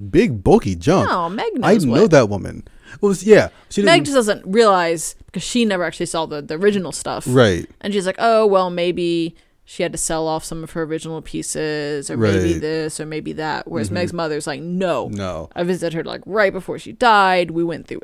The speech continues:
Speaker 2: everything.
Speaker 1: Mm-hmm.
Speaker 2: She didn't have anything ugly in her house.
Speaker 1: There was nothing ugly. It was all class.
Speaker 2: Yes.
Speaker 1: It was a true dream, unlike my daughter here. <laughs> Um,
Speaker 2: Rude.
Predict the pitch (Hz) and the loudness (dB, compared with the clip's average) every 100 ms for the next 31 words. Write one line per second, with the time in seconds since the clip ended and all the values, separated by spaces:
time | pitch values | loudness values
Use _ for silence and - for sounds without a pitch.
0 | - 214 185 190 190 165 160 160 156 - | 0 2 2 0 -2 -4 -4 -8 -12 -20
1 | - 113 101 107 107 - 180 165 - - | -10 -8 -6 -6 -8 -10 -10 -8 -8 -2
2 | 202 190 180 175 - 180 175 160 156 160 | 0 0 -2 -6 -4 -4 -4 -4 -6 -6
3 | 160 160 165 117 123 113 104 127 127 110 | -2 0 0 0 0 -2 -4 -4 -2 -2
4 | 113 110 107 120 107 - 117 120 117 - | -4 -4 -4 -4 -6 -2 2 2 0 -4
5 | 92 76 - - - - 170 - - - | -4 -4 -8 -12 -12 -8 -6 -6 -8 -6
6 | - 131 107 - - 120 98 101 92 85 | -8 -6 -8 -6 -4 -4 -2 -6 -8 -8
7 | 104 104 92 - 80 82 87 90 87 87 | -8 -6 -6 -6 -10 -6 -6 -6 -8 -10
8 | 87 - - - - 330 - - - - | -12 -12 -4 -4 -4 -12 -8 -8 -6 -10
9 | - - - - - - - - - _ | -10 -12 -14 -12 -14 -14 -20 -20 -20 _
10 | - - - - - _ - - 175 | -20 -20 -20 -20 -20 _ -14 -12 -14